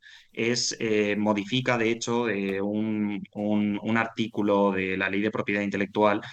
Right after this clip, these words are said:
referido a bases de datos. Y había un problema para compartir bases de datos, eh, más allá de, del R G P D por,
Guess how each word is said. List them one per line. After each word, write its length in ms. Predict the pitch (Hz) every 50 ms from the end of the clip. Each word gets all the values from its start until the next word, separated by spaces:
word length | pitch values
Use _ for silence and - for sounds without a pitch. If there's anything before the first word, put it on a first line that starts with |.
| - - -
referido 460 | - 104 101 - 101 98 107 107 113
a 60 | 110
bases 280 | 104 101 - 117 110 101
de 60 | 101
datos. 420 | 95 92 90 - - - - - - - - - - - -
Y 120 | 104 107
había 240 | 101 101 107 123 131
un 60 | 139
problema 540 | 135 131 127 120 123 127 127 120 113 113 113
para 160 | - 95 95
compartir 520 | - 95 92 95 95 95 - 107 113 110
bases 320 | 101 101 98 - - 107 98
de 80 | 113
datos, 480 | 107 113 110 110 - 101 98 98 - -
eh, 240 | - 107 98 98 98
más 240 | 98 98 107 113 -
allá 280 | 127 117 120 120 120 120
de, 340 | 107 101 95 95 92 92 95
del 220 | 92 95 95 95
R 180 | 98 104 101 110
G 140 | - 117 98
P 100 | 107 107
D 180 | 110 110 110
por, 240 | 110 - 98 98 98